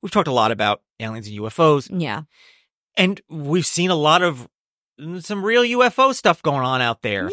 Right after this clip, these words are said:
Speaker 2: Yeah, there's shit going on.
Speaker 1: But when it comes to actual alien abductions, we're finding less proof and less people with cameras videoing everything but
Speaker 2: Mm-hmm.
Speaker 1: this.
Speaker 2: Yeah.
Speaker 1: Little bit of that.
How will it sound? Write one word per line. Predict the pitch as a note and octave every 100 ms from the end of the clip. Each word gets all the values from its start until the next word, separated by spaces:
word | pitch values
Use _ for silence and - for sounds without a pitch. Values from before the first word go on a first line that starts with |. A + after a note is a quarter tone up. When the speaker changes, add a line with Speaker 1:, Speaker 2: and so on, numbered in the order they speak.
| B4
Speaker 2:
Yeah, | E4
there's | F#3+ C4
shit | - E4+ D4
going | D4+ D#4
on. | D#4 G3 C3
Speaker 1:
But | E3+ D#3
when | E3+ F#3
it | -
comes | G#3 G#3+ -
to | -
actual | C#3+ D3+ D#3 B2
alien | C3 C3+ B2+
abductions, | A2 C#3+ - - D3+ C#3
we're | B2+
finding | B2 D3+ C#3 C#3 C3+ B2+ A#2 _
less | A#2 B2+ C#3+ C#3+ - - - _ -
proof | A3 G#3+ -
and | - C3+
less | D3 -
people | - C#3 C#3
with | -
cameras | D#3 D3+ D3+ C3
videoing | D3+ D3+ D3
everything | D3 E3 C#3+ D3+ B2
but | A#2 E3+
Speaker 2:
Mm-hmm. | E3
Speaker 1:
this. | C#3+ F#3 - - -
Speaker 2:
Yeah. | E3+ C3+ C3 C3 _ _ _
Speaker 1:
Little | D3+ F3+ F3
bit | C#3+
of | B2
that. | G2+ E2 -